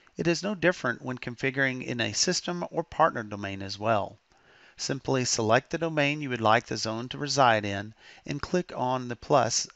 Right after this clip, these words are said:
in the upper left. If at any time you would like to adjust these zone settings,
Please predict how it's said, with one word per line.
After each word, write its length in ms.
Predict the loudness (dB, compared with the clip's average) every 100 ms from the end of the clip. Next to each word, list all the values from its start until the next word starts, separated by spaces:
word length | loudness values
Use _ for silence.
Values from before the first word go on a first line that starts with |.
| -8
in 120 | -6
the 140 | -4
upper 280 | -6 -4 -2
left. 460 | 2 2 0 -10 -20 _ _ -20 _ _ _ _ _ _ -20 _ _ _ -8
If 160 | 0
at 140 | 0 2
any 240 | 0 2
time 420 | 2 2 4 2 0
you 100 | -2
would 140 | 4
like 240 | 6 4 2
to 120 | -8
adjust 600 | -6 0 2 2 -4 -8
these 220 | -6 -4 -2
zone 340 | 0 0 -2
settings, 560 | -2 -2 -2 -8 -12